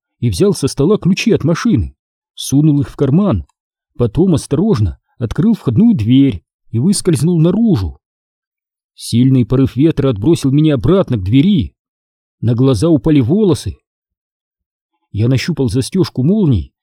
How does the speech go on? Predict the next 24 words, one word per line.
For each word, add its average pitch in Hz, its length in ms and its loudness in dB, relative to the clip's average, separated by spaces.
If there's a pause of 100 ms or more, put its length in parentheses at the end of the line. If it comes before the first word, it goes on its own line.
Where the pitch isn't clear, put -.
(140)
и 113 100 -4
застегнул 147 560 0
её 170 100 2
до 147 100 0
самого 180 380 0
подбородка. 165 800 -2 (720)
Ночь 113 440 2
была 131 240 0
холодной, 131 640 -2 (300)
и 123 100 -4
газон 131 400 0
перед 160 260 0
домом 123 400 -2 (300)
покрылся 170 500 -2
тонкой 190 340 0
корочкой 180 460 -2
льда. 175 500 0 (920)
Скользя 117 560 -2
по 117 120 -4
траве, 131 480 0 (320)
я 110 160 0
направился 156 540 0
к - 60 -8
автомобилю. 156 800 0